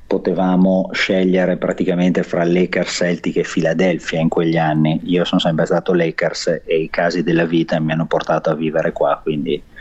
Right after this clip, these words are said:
meglio di così non si poteva. I Clippers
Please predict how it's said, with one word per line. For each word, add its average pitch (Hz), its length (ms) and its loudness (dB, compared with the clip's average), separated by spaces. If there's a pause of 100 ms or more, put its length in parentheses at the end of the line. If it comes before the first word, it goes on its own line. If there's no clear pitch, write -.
(280)
meglio 90 400 4
di 92 100 2
così 87 320 0
non 82 160 2
si - 160 -2
poteva. 85 480 0 (140)
I 107 160 2
Clippers 120 920 2